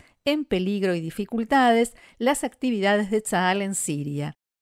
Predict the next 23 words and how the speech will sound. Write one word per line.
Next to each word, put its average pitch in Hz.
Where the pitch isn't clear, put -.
Y 226
también 247
debido 196
a 202
la 196
amenaza 202
de 220
Moscú 220
de 180
prohibir 185
las 180
actividades 180
de 190
la 170
agencia 190
judía 196
en 165
Rusia. 139
Entre 170
otras 220
voces 180
en 170
Israel, 214